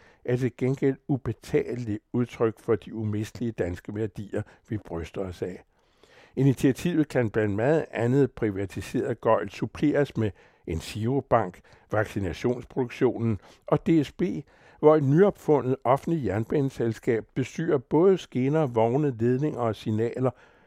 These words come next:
og togene kører. Men begynd med posten, unge politikere. Bliv berømt og valgt, og måske postminister en dag, hvor du modtager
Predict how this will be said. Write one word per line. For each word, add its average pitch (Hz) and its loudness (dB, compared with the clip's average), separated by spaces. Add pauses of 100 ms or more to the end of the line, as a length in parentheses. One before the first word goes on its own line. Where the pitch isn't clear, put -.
(140)
og 127 -2
togene 110 -2
kører. 92 -6 (540)
Men 143 6
begynd 180 4
med 160 -2
posten, 131 2 (400)
unge 101 0
politikere. 92 -6 (400)
Bliv 139 4
berømt 135 2 (120)
og 98 0
valgt, - 0 (360)
og 139 6
måske 147 4
postminister 143 2
en 110 2
dag, 101 -4 (220)
hvor 135 4
du 156 4
modtager 151 4